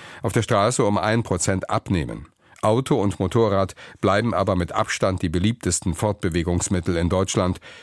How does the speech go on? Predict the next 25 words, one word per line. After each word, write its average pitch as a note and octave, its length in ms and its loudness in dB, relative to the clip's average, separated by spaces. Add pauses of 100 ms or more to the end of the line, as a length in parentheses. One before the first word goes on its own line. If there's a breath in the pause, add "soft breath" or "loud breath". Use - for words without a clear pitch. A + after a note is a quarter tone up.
(140 loud breath)
Zwei A#2 380 2
Drittel C#3+ 400 2
der A#2 180 4
Wege A#2 300 2
werden A2 220 2
nach G#2+ 140 0
Angaben F#2 460 2
des F#2+ 220 0
Ministeriums F#2 800 0 (100)
damit E2+ 480 -4
zurückgelegt. F2 920 -4 (2250 loud breath)
Der A2 160 4
U-S-Chip-Hersteller C3 1300 2
Wolfspeed B2 640 0
hat B2 160 0
sich B2+ 200 -2
zu - 200 0
Ensdorf D3+ 580 0
im G2+ 160 2
Saarland A2 420 2
als G2+ 200 -2
Standort G#2+ 720 0
für G#2 140 2
eine F#2+ 200 2
neue G2 360 2